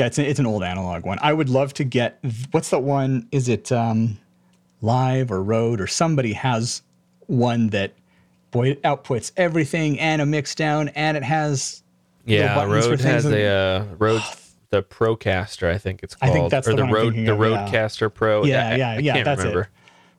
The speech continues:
Speaker 1: Whew, that thing is sexy. I want one of those, but I don't have a good excuse for it. So <laughs>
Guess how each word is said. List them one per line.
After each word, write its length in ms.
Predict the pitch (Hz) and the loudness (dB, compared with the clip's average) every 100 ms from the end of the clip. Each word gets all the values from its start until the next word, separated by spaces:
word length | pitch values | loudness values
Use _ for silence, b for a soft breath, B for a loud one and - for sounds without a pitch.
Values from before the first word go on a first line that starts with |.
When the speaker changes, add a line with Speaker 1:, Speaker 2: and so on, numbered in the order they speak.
| - | 0
Speaker 1:
Whew, 140 | 269 | 2
that 140 | 160 - | 2 0
thing 200 | 156 131 | 0 0
is 220 | 123 - _ _ | -4 -8 _ _
sexy. 760 | - - 143 143 139 - 127 120 | -8 0 0 0 -2 0 0 2
I 80 | |
want 240 | 127 135 - | 0 0 0
one 140 | 127 | -2
of 40 | 123 | -2
those, 240 | 123 127 | -2 0
but 140 | 180 | 0
I 20 | 190 | 0
don't 120 | 196 | 2
have 180 | 185 160 | 0 0
a 40 | |
good 120 | 151 | -2
excuse 400 | 143 - 151 135 | -2 -2 -2 -2
for 220 | - 110 | -4 -6
it. 120 | 117 - | -8 -10
So 180 | - 123 | -10 -10
<laughs> 40 | - | -10